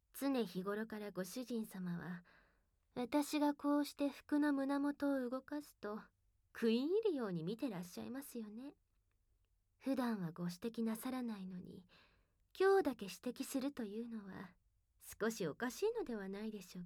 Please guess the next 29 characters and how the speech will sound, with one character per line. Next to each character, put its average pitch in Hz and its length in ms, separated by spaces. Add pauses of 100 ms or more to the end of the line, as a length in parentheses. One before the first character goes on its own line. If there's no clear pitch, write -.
(100)
か。 - 100 (2500)
あ 185 440
あ、 - 20 (720)
そ 349 220
う 415 60
い 427 40 (200)
え - 40
ば 262 380
こ 247 220
う 370 80
い - 20 (180)
う 466 40
の 349 80
も 226 100
あ 190 80
り 185 140
ま 233 120
し - 120
た 185 80
ね。 165 80 (4000)
こ - 140
れ、 180 240 (920)
ご 214 160
主 262 220
人 370 240
様 233 260
は 180 140
大 - 280
好 453 80